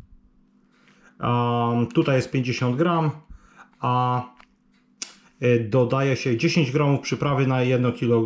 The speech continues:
na kilogram mięsa, więc pięć kilogramów, całe opakowanie. Bardzo pięknie pachnie i ro-,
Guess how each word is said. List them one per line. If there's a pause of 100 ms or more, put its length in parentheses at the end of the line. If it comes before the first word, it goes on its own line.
(320)
na
kilogram
mięsa,
więc (460)
pięć
kilogramów, (540)
całe
opakowanie. (3000)
Bardzo
pięknie
pachnie
i
ro-,